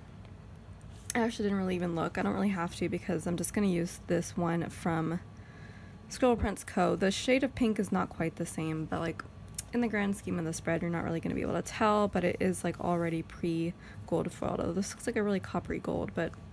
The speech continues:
yeah, looking back on it, maybe this wasn't the smart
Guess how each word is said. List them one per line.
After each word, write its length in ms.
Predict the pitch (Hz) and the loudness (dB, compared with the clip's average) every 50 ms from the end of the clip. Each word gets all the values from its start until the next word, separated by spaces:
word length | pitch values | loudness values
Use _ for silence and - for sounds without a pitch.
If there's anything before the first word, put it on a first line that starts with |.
| - - - - - - - - - - - - - - - - - - - - - | -14 -14 -14 -14 -14 -12 -12 -14 -14 -14 -14 -14 -14 -14 -14 -14 -14 -12 -12 -6 0
yeah, 140 | - 160 156 | 2 4 4
looking 280 | 175 233 - - 370 285 | 4 2 2 2 4 6
back 220 | 226 214 208 - | 6 4 4 4
on 100 | 196 185 | 2 2
it, 40 | 180 | 4
maybe 240 | 180 185 185 190 190 | 2 2 2 2 2
this 200 | 190 185 - - | 2 0 -2 -2
wasn't 280 | 170 170 - - - | -4 -4 -4 -4 -4
the 60 | 175 | -6
smart 280 | - - - 165 151 | -4 -4 -2 -2 -2